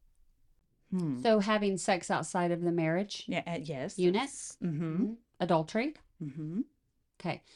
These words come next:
Speaker 2: So we would categorize those all as sexual sin, right?
Speaker 1: Mm-hmm.
Speaker 2: Okay. And we're in agreement.
Speaker 1: Multiple partners, too. Having
Speaker 2: Multiple
Speaker 1: multiple partners.
Speaker 2: partners.
Speaker 1: Mm-hmm.
Speaker 2: That was actually in my story, right?
Speaker 1: Yes, absolutely.
Speaker 2: Um,
Speaker 1: Mm-hmm.
Speaker 2: and so, yes,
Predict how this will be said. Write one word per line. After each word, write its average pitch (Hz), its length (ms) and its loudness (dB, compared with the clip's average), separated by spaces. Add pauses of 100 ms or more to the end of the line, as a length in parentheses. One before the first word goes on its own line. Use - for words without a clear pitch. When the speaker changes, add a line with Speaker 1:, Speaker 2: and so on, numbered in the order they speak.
(100)
Speaker 2:
So 214 140 2
we 214 140 4
would 226 120 -2
categorize 196 500 2
those 175 260 2
all 165 340 2
as 165 160 -2
sexual - 360 -4
sin, 151 340 -8 (180)
right? 160 320 0
Speaker 1:
Mm-hmm. - 760 -14
Speaker 2:
Okay. 165 240 2
And 190 140 6
we're 208 200 8
in 226 140 6
agreement. 196 800 4
Speaker 1:
Multiple 185 680 2
partners, - 580 -2
too. 151 300 -6 (240)
Having 170 240 -8 (140)
Speaker 2:
Multiple 156 100 0
Speaker 1:
multiple 190 300 -4
partners. 196 140 -4
Speaker 2:
partners. 160 600 -4 (340)
Speaker 1:
Mm-hmm. 170 240 -4 (100)
Speaker 2:
That 196 100 4
was 196 100 2
actually 190 340 4
in 160 60 8
my 165 100 4
story, 156 500 -2 (240)
right? 165 280 2
Speaker 1:
Yes, - 260 -6
absolutely. 175 680 2
Speaker 2:
Um, 165 340 6
Speaker 1:
Mm-hmm. 185 200 -4 (520)
Speaker 2:
and 170 180 6
so, 185 200 4
yes, 180 500 2